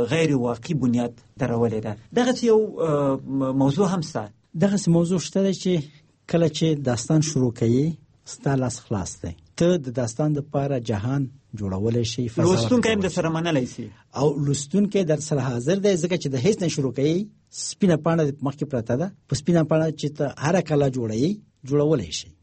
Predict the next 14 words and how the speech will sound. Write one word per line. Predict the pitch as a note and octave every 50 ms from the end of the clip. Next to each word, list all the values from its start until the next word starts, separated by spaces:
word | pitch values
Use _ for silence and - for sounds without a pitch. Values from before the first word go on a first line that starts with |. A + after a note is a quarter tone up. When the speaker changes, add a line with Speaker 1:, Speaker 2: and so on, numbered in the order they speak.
| _ - -
Speaker 2:
مګر | C3 D3+ D#3+ D#3 F3 D#3 D3+
که | - F3
په | - - D#3+
سپینه | - - - A3+ G#3+ F3+
پاڼه | D3 - - F3 E3 D3 A#2+ F#2+
دی، | D#2+ D#2+ D2+ - _ _ _ -
یو | C3 D3 G3+ A3+
وارې | A3+ A3+ A3 G#3 F3+ E3
ونه | D3+ E3 G3+ A3 F#3+ D#3+
جوړه | C#3 E3 E3+ D3+ - - -
کړله، | - - - - - _ _ _ _ - - A#2
د | C3+ C3
دغې | C3 F3+ E3+ D#3+ D#3 D3
ونې | F3+ F#3 F3+